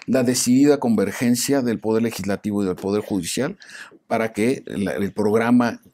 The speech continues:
que sea una verdadera estrategia, eh, funcione. Eh, yo quiero recordar que tanto en el caso de Colombia o de Italia, que han vivido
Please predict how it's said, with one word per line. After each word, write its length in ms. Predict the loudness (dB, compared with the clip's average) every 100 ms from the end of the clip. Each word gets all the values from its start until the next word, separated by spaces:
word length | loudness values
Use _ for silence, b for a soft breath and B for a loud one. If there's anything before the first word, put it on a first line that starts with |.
| -18
que 140 | -12
sea 160 | -6 -2
una 160 | -2 0
verdadera 340 | 0 2 2
estrategia, 640 | 0 -2 -4 -4 -4 -6 -8 B B B -6
eh, 320 | -4 -4 -6
funcione. 580 | -6 -4 -2 -4 -4 -10 B B B B
Eh, 180 | -8 -6 -6 -6 -6
yo 160 | -4
quiero 240 | -2 0 0
recordar 640 | -2 -4 -2 0 -2 -4 -6 -8
que 300 | -6 -6 -8 -10
tanto 260 | -10 -6 -4
en 80 |
el 100 | -4
caso 280 | -4 -4 -2
de 80 | -4
Colombia 640 | -2 -2 -2 -2 -2 -4 B B B B
o 160 | -4 -2
de 60 | -2
Italia, 420 | -2 -2 -2 -2
que 120 | -2
han 80 | -2
vivido 420 | 0 0 0 -2